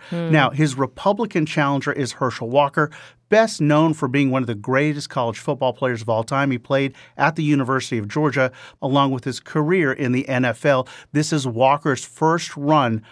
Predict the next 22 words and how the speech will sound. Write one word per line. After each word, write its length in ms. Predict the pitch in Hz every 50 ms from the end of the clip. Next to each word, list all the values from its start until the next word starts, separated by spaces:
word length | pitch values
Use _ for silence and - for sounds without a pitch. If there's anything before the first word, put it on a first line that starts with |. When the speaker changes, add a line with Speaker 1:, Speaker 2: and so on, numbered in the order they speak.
| - _ _
Speaker 2:
for 260 | _ - 143 135 131
political 560 | 131 - - 131 123 127 123 117 - 127 120
office. 340 | 113 117 120 - - 120 -
Now, 160 | 131 123 123
why 200 | 113 120 139 147
are 100 | 175 185
we 160 | 180 180 170
here 160 | 151 175 185 185
in 60 | 175
a 80 | 165
runoff? 400 | 156 175 185 196 208 220 226 226 - - - - - _ -
In 200 | 156 151 151 143
November, 540 | 139 135 135 113 143 175 196 202 175 165 139
Warnock 480 | 120 127 151 170 180 180 170 170 175
finished 340 | - - 151 147 143 - -
ahead 360 | 127 113 - - 196 220 240
of 80 | 208 151
Walker 340 | 127 117 110 107 - - 131
by 160 | 120 120 120
thirty-seven 560 | 117 - 165 156 151 147 - 175 156 151 151
thousand 340 | 151 156 151 151 143 147 139
votes, 280 | 156 175 190 190 -